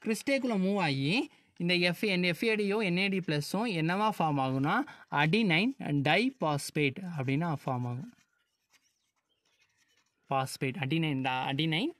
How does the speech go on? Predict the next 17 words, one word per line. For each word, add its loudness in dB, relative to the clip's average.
அடினைன் -4
அப்படின்னா -4
நைட்ரஜனஸ் -6
பேசஸ், -6
டை 2
அப்படின்னா 0
ரெண்டு, -4
பாஸ்பேட், -6
ரெண்டு -4
பாஸ்பேட் -6
வந்து -4
ஃபார்ம் -10
ஆகும். -8
அந்த 0
ரெண்டு 2
பாஸ்பேட்டும் -2
again 2